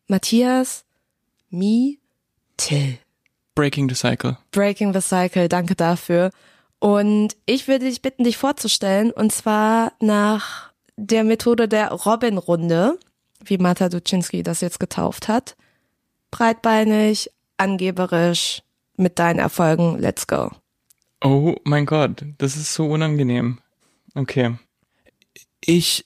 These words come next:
Speaker 2: ja, also ich stelle mich vor mit meinen Erfolgen. Okay. So mein Haus, mein Boot, meine Katze, so in die
Speaker 1: Richtig,
Speaker 2: ja, okay.
Speaker 1: richtig.
Speaker 2: Ja. Ich bin Till Eckert, ich bin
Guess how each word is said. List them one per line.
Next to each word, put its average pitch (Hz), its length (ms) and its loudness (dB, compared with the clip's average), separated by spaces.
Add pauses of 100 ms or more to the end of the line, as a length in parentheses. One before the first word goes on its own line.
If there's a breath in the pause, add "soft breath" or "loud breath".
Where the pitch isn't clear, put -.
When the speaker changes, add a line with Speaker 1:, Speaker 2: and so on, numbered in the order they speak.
Speaker 2:
ja, 120 360 0 (280)
also 135 160 0
ich 127 80 -2
stelle 139 160 2
mich 127 80 2
vor 143 120 2
mit 135 100 4
meinen 131 140 2
Erfolgen. - 440 -4
Okay. 123 300 -4 (260)
So 139 180 0
mein 135 240 2
Haus, 139 280 2
mein 135 140 2
Boot, 131 140 0
meine 131 160 2
Katze, 131 300 -2
so 131 100 0
in 127 60 4
die 131 100 2
Speaker 1:
Richtig, 208 300 -2
Speaker 2:
ja, 131 160 2
okay. - 140 -6
Speaker 1:
richtig. 180 400 -2 (760)
Speaker 2:
Ja. 127 340 2 (1040 soft breath)
Ich - 220 -2
bin 139 380 4
Till 139 180 0
Eckert, 156 300 0
ich - 160 -6
bin 131 340 2